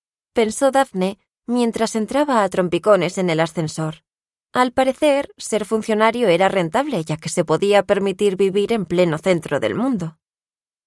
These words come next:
Diego cerró la puerta y se apoyó contra ella. Había cortado tan abruptamente la conversación porque, a pesar del cansancio, el calor y lo poco erótica que era la situación,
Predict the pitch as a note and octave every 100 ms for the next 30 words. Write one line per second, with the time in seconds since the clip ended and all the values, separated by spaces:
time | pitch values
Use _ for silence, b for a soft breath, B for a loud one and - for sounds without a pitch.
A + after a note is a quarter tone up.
0 | _ A3 C4 D4 D#4 - F#3 A3 G#3+ F#3+
1 | A#3+ G#3 F3 E3+ - - G3+ - F#3+ F#3
2 | F#3+ A3+ G#3 F#3+ F3 D3+ D3+ D#3 D#3+ D#3
3 | - _ _ _ - G#3+ B3+ F4 A#3+ -
4 | B3 A#3 G#3 G3 F3+ E3+ A3 - A3 A3
5 | A3 F3 E3 F#3 F#3 F3 - D#3+ B3 A3+
6 | G3 F#3 F3+ F3+ E3+ - _ _ - -
7 | E3 - G#3+ G#3 G#3+ - E3 - A#3 A3
8 | - F3 E3+ - G#3+ G3+ G#3 A#3+ A#3 G#3
9 | - _ - A#3 A#3 C#4 D4 D#4+ F#3+ F#3
10 | A#3 F3 E3 D#3 D#3+ D3+ - G3+ G3+ A3
11 | G3+ G3 A#3+ G#3 F3+ -